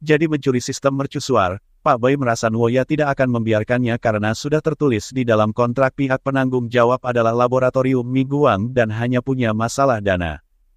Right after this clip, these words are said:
Kilian merasa tidak tahu bagaimana dia melakukannya, namun akhirnya dia membunuh Nuoya,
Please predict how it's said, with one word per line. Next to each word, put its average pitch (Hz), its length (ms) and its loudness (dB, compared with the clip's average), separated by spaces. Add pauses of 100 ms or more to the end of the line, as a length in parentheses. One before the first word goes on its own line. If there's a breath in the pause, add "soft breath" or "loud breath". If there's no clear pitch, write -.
(240)
Kilian 165 400 2
merasa 160 320 2
tidak 131 320 0
tahu 127 240 2
bagaimana 117 560 0
dia 120 160 0
melakukannya, 107 800 -2 (320)
namun 156 320 2
akhirnya 143 400 0
dia 123 240 2
membunuh 104 320 -2
Nuoya, 123 640 0